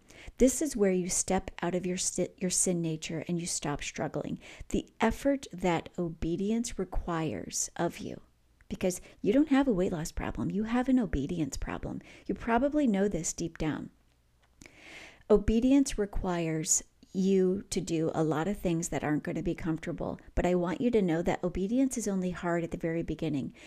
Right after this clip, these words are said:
It requires, it requires a lot of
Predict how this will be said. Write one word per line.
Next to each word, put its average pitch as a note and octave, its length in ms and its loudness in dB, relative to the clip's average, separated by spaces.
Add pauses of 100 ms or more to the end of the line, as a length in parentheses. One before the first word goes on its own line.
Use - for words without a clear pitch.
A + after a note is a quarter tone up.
(200)
It G3+ 200 8
requires, G#3 960 2 (920)
it G#3 120 6
requires G3+ 560 2
a A#3+ 80 4
lot G3+ 220 2
of F#3+ 120 -2